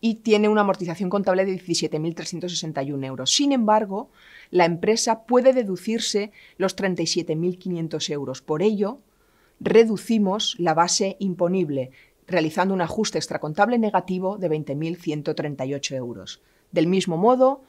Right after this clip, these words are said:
los siguientes dos periodos impositivos, puesto que, eh, podemos deducir mayor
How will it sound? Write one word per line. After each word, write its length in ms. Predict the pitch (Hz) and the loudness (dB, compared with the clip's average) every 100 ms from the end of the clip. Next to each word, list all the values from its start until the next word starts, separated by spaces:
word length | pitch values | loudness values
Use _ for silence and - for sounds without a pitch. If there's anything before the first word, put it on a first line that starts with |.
| _ - _ | _ -20 _
los 180 | - 202 | -2 0
siguientes 800 | - 185 190 190 185 196 196 - - | 0 0 0 0 -2 -4 -4 -8 -4
dos 520 | 175 165 - - - _ _ _ | 0 0 -2 -8 -10 _ _ _
periodos 400 | 175 175 170 160 | -2 0 0 -2
impositivos, 720 | 170 156 151 151 175 131 131 | -4 -6 -6 -4 -4 -4 -8
puesto 400 | - 165 - 139 | -6 -6 -4 -4
que, 320 | - 220 233 - _ _ _ _ _ - | 2 2 2 -6 _ _ _ _ _ 2
eh, 580 | 170 160 151 143 - - | 6 6 4 0 -4 -2
podemos 440 | 180 185 220 220 | 0 4 4 4
deducir 560 | 208 170 165 214 214 214 | 0 -2 -2 0 0 -2
mayor 600 | 185 165 165 196 220 233 | -2 -2 2 4 4 0